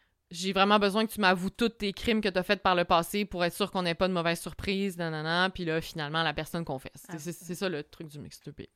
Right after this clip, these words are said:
Speaker 1: dans le fond. Fait qu'ils ont essayé ça sur Cormier, puis ça a pas marché.
Speaker 2: Ça a pas
Speaker 1: Il
Speaker 2: marché ?
Speaker 1: Non. Non. Il a pas, euh, il s'est pas fait avoir, euh, ah, il aurait dit à la police après qu'il savait que c'était,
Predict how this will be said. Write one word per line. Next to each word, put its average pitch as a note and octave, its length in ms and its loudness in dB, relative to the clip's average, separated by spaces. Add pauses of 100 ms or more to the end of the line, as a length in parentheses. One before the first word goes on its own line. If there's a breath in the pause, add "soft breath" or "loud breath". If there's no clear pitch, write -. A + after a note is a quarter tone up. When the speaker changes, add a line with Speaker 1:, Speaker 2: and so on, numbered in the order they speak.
Speaker 1:
dans - 80 -14
le - 40 -18
fond. - 100 -20 (800 loud breath)
Fait G3+ 80 -4
qu'ils A#3 100 4
ont B3 80 6
essayé C#4 320 4
ça A#4+ 160 4
sur C4 160 -4
Cormier, E3+ 440 -2
puis F#3+ 160 -10
ça E3 100 -4
a C#3+ 40 -2
pas C#3+ 100 -8
marché. - 280 -16 (1040)
Speaker 2:
Ça G#3+ 120 0
a G#3 40 2
pas B3+ 120 2
Speaker 1:
Il - 40 0
Speaker 2:
marché ? C#4 240 -2
Speaker 1:
Non. G#3 160 -2 (720)
Non. D#3+ 100 -10 (300)
Il F3 80 -6
a E3 60 -4
pas, F#3 120 -6 (240)
euh, D#3 260 0
il E3 60 -4
s'est F3+ 140 -6
pas F3 100 -12
fait - 220 -12
avoir, D3 380 -4
euh, C#3+ 180 -4 (100)
ah, F#3 240 4
il A3+ 180 2
aurait A#3+ 220 6
dit B3+ 80 0
à C4+ 80 10
la A3 80 8
police G#3 260 0
après G3 240 0
qu'il E3 460 -4
savait E3 260 2
que - 60 -6
c'était, D#3+ 420 -8